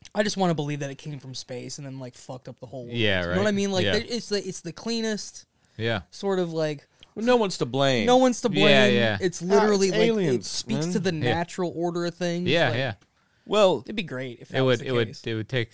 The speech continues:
Speaker 2: weight off my shoulders. <sighs> People been blaming me for this shit for years. I'm like, "It was not me. I don't even eat bat."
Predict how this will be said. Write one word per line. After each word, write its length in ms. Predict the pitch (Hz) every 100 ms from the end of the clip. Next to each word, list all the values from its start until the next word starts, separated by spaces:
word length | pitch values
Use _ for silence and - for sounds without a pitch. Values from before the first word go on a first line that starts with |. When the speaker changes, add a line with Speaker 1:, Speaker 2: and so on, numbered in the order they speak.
| -
Speaker 2:
weight 240 | 104 110
off 160 | 101 -
my 160 | 110 135
shoulders. 340 | 85 - - -
<sighs> 480 | - - - _ -
People 160 | 135
been 160 | 98 85
blaming 240 | 101 101
me 120 | 113 98
for 80 | 87
this 140 | 85
shit 160 | 92 90
for 100 | 90
years. 360 | 87 113 - -
I'm 100 | 202
like, 120 | - - 104
"It 200 | 113 -
was 160 | 98 85
not 360 | 98 113 -
me. 380 | 107 110 117 92
I 80 | 95
don't 100 | 135
even 180 | 110 95
eat 200 | 127 -
bat." 400 | 87 80 73 -